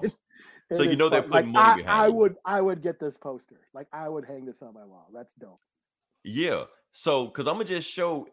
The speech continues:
Speaker 1: uh, I'ma just show everybody who's listening, um, or watching the, like, the numbers. 'Cause like I said, we're gonna go on Comixology. Like I said, I don't have the official numbers in front right now. We can look at Comixology and kinda get a gauge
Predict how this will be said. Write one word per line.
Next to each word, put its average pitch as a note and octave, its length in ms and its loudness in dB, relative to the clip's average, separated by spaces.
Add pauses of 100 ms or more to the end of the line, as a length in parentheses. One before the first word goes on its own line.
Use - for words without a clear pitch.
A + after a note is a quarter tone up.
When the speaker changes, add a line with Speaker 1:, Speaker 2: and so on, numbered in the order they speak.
(140)
Speaker 1:
uh, A2+ 260 0
I'ma B2+ 120 -6
just B2 200 -10
show A#2 160 -6
everybody A2 400 -4
who's A#2 180 -12
listening, F#2 640 -12 (480)
um, F2+ 640 -2 (260)
or G2 140 -6
watching F#2 720 -6 (440)
the, A2+ 240 2
like, A2 220 -2
the A2+ 80 -6
numbers. G#2+ 400 -4
'Cause A2+ 140 -6
like A#2 120 -2
I A#2 40 -12
said, A#2 140 -8
we're G#2 40 -12
gonna B2+ 140 -6
go B2+ 100 -4
on B2 60 -6
Comixology. G#2 540 -4
Like F2 140 -6
I - 40 -20
said, F#2+ 80 -4
I F2 40 -4
don't G2 120 -8
have G2 140 -6
the F2 100 -10
official G#2+ 360 -12
numbers A2 220 -10
in G#2 80 -16
front G#2+ 180 -12
right G#2 140 -6
now. G2+ 140 -6
We F#2 140 -12
can F#2+ 60 -14
look F#2 120 -14
at E2 100 -20
Comixology F#2 540 -10
and E2+ 80 -20
kinda G2 180 -10
get F#2 220 -10
a E2 40 -18
gauge G#2+ 560 -8